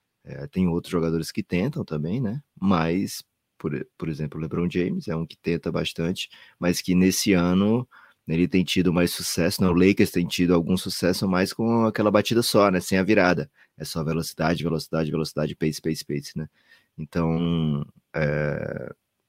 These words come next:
acho que os dois que têm tido mais sucesso em controlar o ritmo das partidas são esses dois atletas aí.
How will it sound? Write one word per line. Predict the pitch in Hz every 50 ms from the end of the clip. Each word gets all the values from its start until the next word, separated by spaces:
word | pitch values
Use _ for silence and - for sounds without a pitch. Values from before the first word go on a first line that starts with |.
| _ _ _ _
acho | - 110 110 -
que | - 135
os | 117 101 101
dois | 120 139 147 143 -
que | -
têm | 139 131
tido | 113 - 110 113
mais | 113 117 123 135 -
sucesso | - 127 - - 107 95 92 - 95
em | 90
controlar | - 101 101 92 98 95 92 92 92 95
o |
ritmo | 92 85 87 87 - - - - 78 76 71 - _ _ _ _ _ _ _ _ _ -
das | - 82 76 -
partidas | - 87 85 - - 95 98 107 -
são | - 131 120
esses | 107 98 - 98 92
dois | 87 95 92 85
atletas | 92 87 - 82 80 80 78 - 82 76 78
aí. | 76 78 80 82